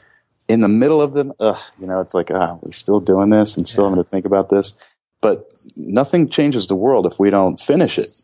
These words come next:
Speaker 1: And we have to actually finish this book and get it out there. We have to finish this webpage and put it out there for people to see. We have to finish things. That's what changes the world, are, are just the things that we finish. And so those are two things that I'm trying to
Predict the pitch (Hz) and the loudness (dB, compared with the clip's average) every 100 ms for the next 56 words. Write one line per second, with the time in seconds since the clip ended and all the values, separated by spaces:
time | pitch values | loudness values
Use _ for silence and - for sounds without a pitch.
0 | - 90 87 92 92 - - 87 98 107 | -10 -6 -2 0 2 0 0 -2 0 0
1 | - - - 143 127 - 92 - 92 85 | 0 -4 0 0 2 0 -4 0 -2 0
2 | 87 87 87 85 80 - 90 - 90 - | 0 2 2 2 0 0 -2 0 -2 0
3 | 123 117 - 87 - 85 - 87 80 80 | 0 0 0 -2 0 0 2 0 0 -8
4 | - 98 92 87 78 - - 87 - 80 | -2 0 2 2 -2 -4 -6 -6 -4 -6
5 | - 87 - 92 92 90 - 113 110 - | -4 -2 0 0 -2 -4 0 2 2 0
6 | 87 85 82 113 - - - 90 87 82 | -2 -2 0 0 0 0 2 0 0 0
7 | 90 90 85 - 92 87 117 - 92 95 | 2 2 2 -2 -4 -2 -2 0 0 0
8 | 87 - 82 - 95 90 82 - - _ | 0 0 -2 -2 0 0 -2 -6 -16 _
9 | _ _ _ - - 90 - 104 98 98 | _ _ _ -10 -2 0 2 4 4 2
10 | - 101 98 92 104 90 - - 101 92 | 2 2 2 0 0 -2 -2 -2 0 0
11 | 92 92 101 92 92 | -2 -2 0 0 2